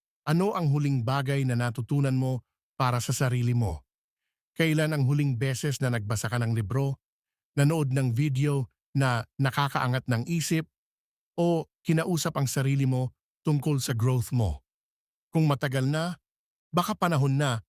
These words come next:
para balikan mo yung sarili mong pangarap. Yung mga plano mong pinagsiksikan mo sa sulok ng isip mo. At paalalahanan ang sarili mo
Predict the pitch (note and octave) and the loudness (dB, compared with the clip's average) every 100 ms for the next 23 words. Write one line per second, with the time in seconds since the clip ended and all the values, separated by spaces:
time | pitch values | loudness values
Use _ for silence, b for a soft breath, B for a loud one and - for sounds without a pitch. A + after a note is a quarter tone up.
0 | _ _ - F#3+ G3 D3+ D3 C3 C#3 C#3 | _ _ -2 0 0 2 0 0 0 2
1 | C3+ B2 _ - E3+ C#3 C#3+ B2+ B2 B2 | 0 -4 _ -2 -2 0 0 0 0 0
2 | A#2+ C3 B2+ A2 F#2+ D#2 - _ _ _ | -2 -2 0 0 -2 -6 -12 _ _ _
3 | _ _ _ _ _ _ - D#3 D3+ C#3+ | _ _ _ _ _ _ 0 2 2 0
4 | B2 D3+ D#3 D3 C#3+ C3 C3+ B2 - A#2+ | -2 0 0 0 0 0 0 -2 -4 -6
5 | - D3+ C3+ C#3 C3+ C#3 C3 _ _ - | -2 -2 0 0 0 -2 -4 _ _ -4
6 | D3+ - E3 D#3 - C#3 C#3+ B2+ - C3 | -2 0 0 0 -2 -4 -2 -4 -4 -2
7 | B2 G2+ C#2+ _ _ _ _ _ _ _ | 0 -2 -4 _ _ _ _ _ _ _
8 | C#3+ - D3+ C#3 C3+ B2 A2 C3+ C#3+ C#3 | -4 -2 0 0 0 0 0 0 0 -2
9 | A2+ C#3 C#3 C3+ C3 B2+ | -2 0 0 2 2 0